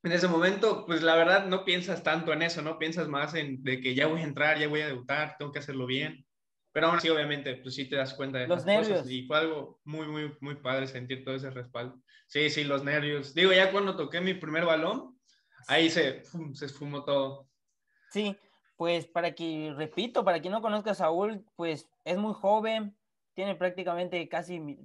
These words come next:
Speaker 2: tenemos casi la misma edad, pero, pues, ya tienes una trayectoria
Speaker 1: Ujú.
Speaker 2: muy larga.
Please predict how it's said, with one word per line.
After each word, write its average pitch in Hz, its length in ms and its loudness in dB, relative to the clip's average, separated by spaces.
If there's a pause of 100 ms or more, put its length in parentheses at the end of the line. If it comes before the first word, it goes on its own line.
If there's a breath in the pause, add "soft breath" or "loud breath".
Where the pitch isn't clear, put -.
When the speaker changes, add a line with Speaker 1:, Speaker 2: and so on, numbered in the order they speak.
Speaker 2:
tenemos 190 300 -6
casi 202 460 -6 (140)
la 143 200 -4
misma 175 320 -4
edad, 208 340 2 (760)
pero, 180 300 4
pues, 175 140 -2
ya 214 100 0
tienes 254 160 0
una 247 140 -2
trayectoria 196 500 2
Speaker 1:
Ujú. 165 280 -6
Speaker 2:
muy 190 240 0
larga. 175 600 2